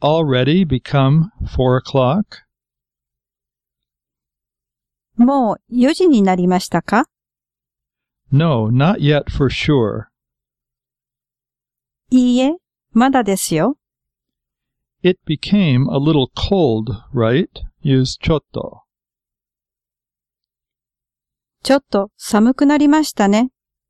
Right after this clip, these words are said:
Speaker 1: Won't you close that window and give? Addressing someone outside your in-group.
Speaker 2: その窓を閉めてくださいませんか？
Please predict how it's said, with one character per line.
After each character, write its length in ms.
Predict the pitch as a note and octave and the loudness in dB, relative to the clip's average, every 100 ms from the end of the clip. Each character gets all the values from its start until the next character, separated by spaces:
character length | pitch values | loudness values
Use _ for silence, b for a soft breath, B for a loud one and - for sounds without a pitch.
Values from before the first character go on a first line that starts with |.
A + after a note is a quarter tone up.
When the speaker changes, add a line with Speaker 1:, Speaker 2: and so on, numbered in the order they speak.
| _ _ _ _ _ _ _ _ _ _ _ _ - | _ _ _ _ _ _ _ _ _ _ _ _ 0
Speaker 1:
Won't 300 | E3+ G#3 - | 2 2 0
you 120 | F#3 | -4
close 480 | - E3 D#3 E3+ - | -2 0 0 0 -2
that 200 | C#3+ C3+ | -2 -2
window 480 | C3 C#3+ C#3+ E3 E3+ | -2 0 0 0 0
and 280 | - B2 A2 | 0 -2 0
give? 440 | A#2+ A#2+ C#3+ F3 - _ _ - | 0 0 -2 -4 -8 _ _ -8
Addressing 640 | B2 D#3 E3+ - C3 B2 | -2 0 0 0 2 2
someone 560 | A#2+ - D#3+ C#3+ B2 A#2+ A2 | 0 -2 0 2 2 0 0
outside 720 | C3 A#2 - - D#3+ A#2+ A2+ | -2 -2 -4 -2 0 -2 -2
your 160 | A#2 | -2
in-group. 540 | A#2+ - C3+ A2 G#2 - - - - _ _ _ _ _ _ _ _ _ _ _ _ _ _ _ _ _ _ _ _ _ _ _ _ _ _ | -2 0 0 0 -4 -6 -6 -6 -6 _ _ _ _ _ _ _ _ _ _ _ _ _ _ _ _ _ _ _ _ _ _ _ _ _ _
Speaker 2:
そ 240 | - - A#3+ | -8 0 2
の 160 | C4 | 4
窓 440 | C4+ D4+ C#4+ A#3 F#3+ | 2 2 2 0 0
を 120 | F#3+ | 0
閉 280 | - - A3+ | -4 -2 0
め 140 | G#3+ | 0
て 140 | A#3 B3 | 0 -2
く 100 | C4 | 0
だ 140 | B3 | -2
さ 160 | - C4 | 0 2
い 60 | |
ま 120 | C4 | 2
せ 160 | C4+ C#4+ | 0 0
ん 80 | C4+ | 0
か？ 240 | - A3+ | -2 -4